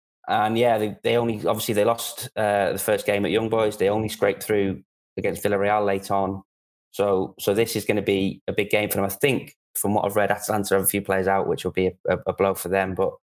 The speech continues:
um, yeah, they're a, they're a side who, yeah, so they got to the quarterfinals, um, the, uh, the year everything stopped, didn't they? And when, when they played P S G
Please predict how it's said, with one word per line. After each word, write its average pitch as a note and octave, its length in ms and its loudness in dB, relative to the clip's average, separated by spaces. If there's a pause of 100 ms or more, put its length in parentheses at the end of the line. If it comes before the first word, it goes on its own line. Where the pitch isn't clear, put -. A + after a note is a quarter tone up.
(340)
um, F#2+ 520 0 (180)
yeah, A#2+ 180 2
they're A#2 240 2
a, - 120 0 (100)
they're A#2 140 2
a A2+ 60 0
side B2 340 0
who, A#2 100 -2
yeah, A2+ 320 2
so A2+ 120 0
they A2 40 2
got B2 100 0
to A#2 80 -4
the A2+ 60 -4
quarterfinals, A2+ 880 -2
um, G2 560 0 (720)
the, G2 360 0
uh, F#2+ 340 0
the G2+ 80 -2
year G2+ 180 2
everything G2 220 -2
stopped, - 300 -2
didn't G2 160 0
they? F#2 140 0
And F#2+ 260 0
when, F#2 160 0
when F#2+ 120 0
they F#2+ 80 0
played F#2+ 220 -4
P G2 120 0
S - 180 -2
G F#2+ 360 0